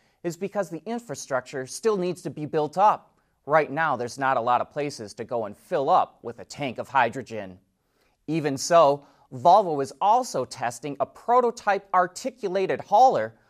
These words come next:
or those huge dump trucks you see on construction sites, that runs on hydrogen. It holds twelve kilograms of hydrogen, which takes about seven and a half minutes to fill, and that's enough for the truck to operate for about four hours.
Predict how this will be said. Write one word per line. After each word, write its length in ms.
or 220
those 220
huge 380
dump 240
trucks 360
you 80
see 220
on 140
construction 720
sites, 480
that 140
runs 280
on 140
hydrogen. 640
It 120
holds 360
twelve 380
kilograms 560
of 120
hydrogen, 640
which 240
takes 280
about 300
seven 380
and 140
a 40
half 280
minutes 320
to 80
fill, 460
and 160
that's 300
enough 260
for 100
the 100
truck 320
to 160
operate 540
for 180
about 380
four 220
hours. 580